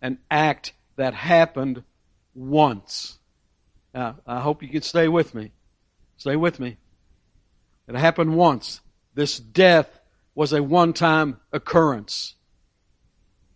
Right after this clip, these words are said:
This was at our, and ever how you want to put this,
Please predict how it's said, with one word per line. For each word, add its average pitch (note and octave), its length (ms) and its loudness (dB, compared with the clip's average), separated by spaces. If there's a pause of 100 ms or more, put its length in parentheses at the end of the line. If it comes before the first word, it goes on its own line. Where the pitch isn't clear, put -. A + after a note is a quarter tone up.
(200)
This B2+ 180 -10
was C#3 120 -4
at D#3+ 200 6
our, D#3 240 6 (720)
and G#2 100 -16
ever B2 180 -6
how D#3 100 2
you D#3 160 0
want E3 160 2
to - 20 -4
put F#3+ 260 -2
this, - 520 -4